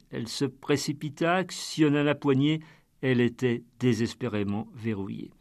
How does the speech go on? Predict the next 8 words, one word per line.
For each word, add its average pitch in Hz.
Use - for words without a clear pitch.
Charlotte 131
était 135
maintenant 135
prisonnière 151
de 147
ce -
lieu 135
incongru, 151